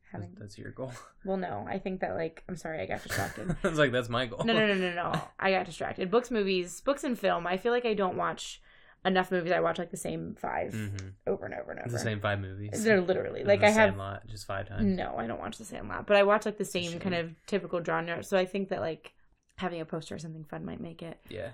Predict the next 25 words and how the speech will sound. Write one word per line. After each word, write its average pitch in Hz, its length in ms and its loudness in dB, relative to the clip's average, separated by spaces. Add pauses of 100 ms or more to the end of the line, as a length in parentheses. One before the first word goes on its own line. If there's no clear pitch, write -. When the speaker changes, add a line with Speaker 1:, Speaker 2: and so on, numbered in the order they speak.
Speaker 2:
a 190 80 -4
good 170 160 -4
goal. 180 100 2
My 196 200 4
personal 196 480 0
goal 160 520 -4 (300)
is 175 480 2
to, 160 600 -2 (680)
I 202 80 4
think 196 380 0 (320)
the 196 100 4
way 226 140 6
I 269 60 2
worded 196 300 2
it 156 140 -4
earlier 170 320 2
was 165 160 -2
be 170 160 -2
more 160 220 -4
self-aware, 165 760 -2
but 170 120 -2
I 156 80 -2
don't 170 240 -6
think 220 200 -8
that's - 540 -6